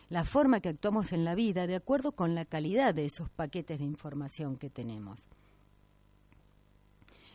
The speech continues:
Bueno, esto también nos condiciona la forma como nos relacionamos con el mundo, con la vida, de una determinada forma, según la educación que recibimos, lo que hemos visto, lo que hemos oído y lo que hemos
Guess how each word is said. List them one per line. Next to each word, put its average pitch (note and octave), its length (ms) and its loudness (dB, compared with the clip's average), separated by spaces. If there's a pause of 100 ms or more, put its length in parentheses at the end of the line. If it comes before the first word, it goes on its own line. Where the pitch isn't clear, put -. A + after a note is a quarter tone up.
(380)
Bueno, A#3 260 2 (220)
esto C4 220 0
también C#4+ 260 8
nos C4+ 100 8
condiciona F#3+ 680 6
la D#3 120 0
forma G#3 320 4
como A#3 240 4
nos G3 120 4
relacionamos F3+ 520 2
con E3 160 4
el D#3+ 100 8
mundo, G3+ 600 8 (480)
con F3 200 8
la D#3+ 140 4
vida, G3+ 340 4
de G3 80 4
una A#3+ 140 6
determinada G3 560 4
forma, B3+ 400 8
según A3+ 260 8
la D4+ 80 12
educación B3+ 580 6
que C#4+ 100 4
recibimos, C3 680 -4 (240)
lo D3+ 140 2
que E3 100 -2
hemos F3 220 4
visto, B3 400 6
lo D#3 100 2
que - 80 -4
hemos E3+ 300 0
oído G#3+ 560 4 (440)
y G#3+ 140 4
lo G3+ 160 6
que B3+ 120 2
hemos C#4+ 360 6